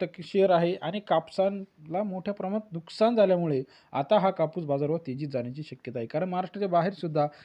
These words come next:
यावर्षी अतिवृष्टी झाली आहे, त्यामुळे कापसाला सगळीकडेच मागणी वाढणार आहे. महाराष्ट्रातील कापूस हा टॉप क्वालिटी कापूस असतो,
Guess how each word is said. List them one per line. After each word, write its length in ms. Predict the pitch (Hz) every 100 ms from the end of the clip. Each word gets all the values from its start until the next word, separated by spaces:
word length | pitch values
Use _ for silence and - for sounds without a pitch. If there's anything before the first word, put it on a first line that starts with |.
| _
यावर्षी 320 | 170 196 -
अतिवृष्टी 440 | 196 - 190 - 196
झाली 220 | 165 170
आहे, 120 | 175 180 _ -
त्यामुळे 320 | 196 190 151
कापसाला 520 | 147 143 - 185 139 139 -
सगळीकडेच 380 | 170 190 175 180 143
मागणी 260 | 127 160
वाढणार 360 | 147 131 131 123
आहे. 100 | 120 - - - 127
महाराष्ट्रातील 420 | 123 127 131 135
कापूस 300 | 127 123 151
हा 60 | 143 139
टॉप 200 | 139 147
क्वालिटी 280 | 139 131 147
कापूस 380 | 143 127 156 147
असतो, 320 | 139 135 160